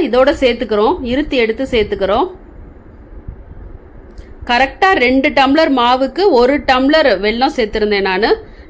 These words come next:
நீங்க கொஞ்சோண்டு இனிப்பு வேணும்னா கொஞ்சம் சேர்த்துக்கோங்க வெல்லம். இப்போ அந்த இதை ஊத்திட்டு நல்லா கரைச்சு எடுத்துக்கோங்க. அதோட பதத்தை பாருங்க, இதுவும் கொஞ்சம் ஊத்துற மாதிரி ஃப்ளோயிங் கன்சிஸ்டன்சில தான் இருக்கணும். இப்போ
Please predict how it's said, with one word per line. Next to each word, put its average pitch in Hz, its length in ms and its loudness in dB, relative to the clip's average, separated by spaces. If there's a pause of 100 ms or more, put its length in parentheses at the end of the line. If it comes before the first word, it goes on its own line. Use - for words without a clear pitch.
நீங்க 330 200 0 (100)
கொஞ்சோண்டு 269 520 2
இனிப்பு 277 240 0 (100)
வேணும்னா 254 420 0 (220)
கொஞ்சம் 302 380 2
சேர்த்துக்கோங்க 226 540 0
வெல்லம். 208 320 2 (1800)
இப்போ 320 180 0 (160)
அந்த 247 160 0 (240)
இதை 269 140 2 (160)
ஊத்திட்டு 262 320 -4 (100)
நல்லா 233 220 2 (100)
கரைச்சு 240 380 2
எடுத்துக்கோங்க. 208 460 -2 (160)
அதோட 247 240 2 (120)
பதத்தை 254 400 2
பாருங்க, 202 260 0 (680)
இதுவும் 320 300 2
கொஞ்சம் 247 280 -2
ஊத்துற 294 220 0 (120)
மாதிரி 254 220 2
ஃப்ளோயிங் 285 420 4
கன்சிஸ்டன்சில 233 760 -4
தான் 233 140 2
இருக்கணும். 202 400 0 (840)
இப்போ 294 140 0